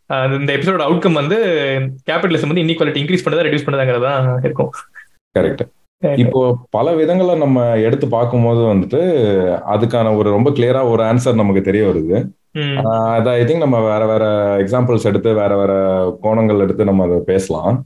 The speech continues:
Speaker 2: இப்போ
Speaker 1: ம்.
Speaker 2: ஒரு கம்பெனின்னு ஒண்ணு வச்சுக்குவோம். அந்த
Speaker 1: ம்.
Speaker 2: கம்பெனி வந்து, ஆ,
Speaker 1: ம்.
Speaker 2: நம்ம சொன்ன மாதிரி சில இன்புட்ஸ் எடுத்து சில அவுட்புட்ஸை ப்ரொடியூஸ் பண்ணுது.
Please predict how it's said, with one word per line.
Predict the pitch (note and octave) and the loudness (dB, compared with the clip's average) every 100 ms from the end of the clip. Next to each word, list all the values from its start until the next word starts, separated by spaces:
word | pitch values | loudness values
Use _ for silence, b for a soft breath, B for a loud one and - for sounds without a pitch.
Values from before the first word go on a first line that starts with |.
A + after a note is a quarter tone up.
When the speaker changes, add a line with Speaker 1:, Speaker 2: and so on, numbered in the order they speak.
| _ | _
Speaker 2:
இப்போ | - A2 A2 G#2+ G#2 | -4 -2 0 0 0
Speaker 1:
ம். | |
Speaker 2:
ஒரு | A2 A2 A2+ - | 0 0 -2 0
கம்பெனின்னு | C3 D3 C3 B2+ C3+ | 0 2 2 2 2
ஒண்ணு | A2 F#2 | 2 2
வச்சுக்குவோம். | F2 - D#2 D2+ | -2 -4 -6 -8
அந்த | - F#2+ | -4 -2
Speaker 1:
ம். | F#2 | 0
Speaker 2:
கம்பெனி | G#2+ C3+ | 2 2
வந்து, | C#3+ G#2+ G2 F3 G3+ - | 0 0 2 0 -2 -4
ஆ, | G#2 G2+ G2+ | -4 -2 0
Speaker 1:
ம். | |
Speaker 2:
நம்ம | G2+ G2+ | 0 0
சொன்ன | - A#2 | 0 0
மாதிரி | G2+ A#2+ | 0 0
சில | E3+ A2 | 0 0
இன்புட்ஸ் | G#2+ A2+ C3+ | 2 2 0
எடுத்து | - F#2+ C#3+ F3 | 0 0 0 0
சில | G2+ G2+ | 0 0
அவுட்புட்ஸை | G2+ G#2+ G2+ | 0 0 2
ப்ரொடியூஸ் | G2 G2 F#2+ | 2 0 0
பண்ணுது. | F#2 D#2+ F#2+ F3+ | -2 0 -2 -2